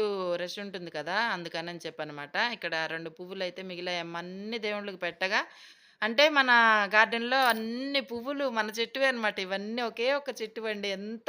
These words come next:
ఆనందంగా అనిపించింది. ఇంకా రెండు పువ్వులు మిగిలాయి. మన, హ్మ్, బయట రాగి చెంబులు వేయక కూడా నేను అన్నాను, "ఆ, మన ఇద్దరం పెట్టుకుందాం అమ్మ" అంటే, "పర్లేదులేమ్మా, దేవుడికి ఇంకో వినాయకుడు ఇంకొకటి అయితే అలంకరించు, ఇంకొకటి ఉంటుంది కదా నీకైతే పెట్టేస్తానని" చెప్పాను.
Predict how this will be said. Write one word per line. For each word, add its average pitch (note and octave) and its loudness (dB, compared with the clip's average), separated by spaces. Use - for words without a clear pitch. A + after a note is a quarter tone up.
ఆనందంగా A#3+ 4
అనిపించింది. G#3 -4
ఇంకా C4 4
రెండు E4 2
పువ్వులు C4 -4
మిగిలాయి. A3+ 2
మన, G#3+ 0
హ్మ్, F#3 -12
బయట G#3+ -2
రాగి G#3+ 6
చెంబులు G#3 -4
వేయక F#3+ -2
కూడా F3+ -2
నేను G#3 -2
అన్నాను, G3+ -2
"ఆ, G#3+ -6
మన G3+ -4
ఇద్దరం A#3 -4
పెట్టుకుందాం A3 -4
అమ్మ" F#3+ -4
అంటే, F#3+ -6
"పర్లేదులేమ్మా, G3+ -4
దేవుడికి G3 -6
ఇంకో F3+ -8
వినాయకుడు F3+ -8
ఇంకొకటి D#3+ -10
అయితే F3 -6
అలంకరించు, E3+ -6
ఇంకొకటి G#3+ -6
ఉంటుంది G#3+ -8
కదా G#3 -6
నీకైతే G#3 -6
పెట్టేస్తానని" F3+ -6
చెప్పాను. D#3+ -8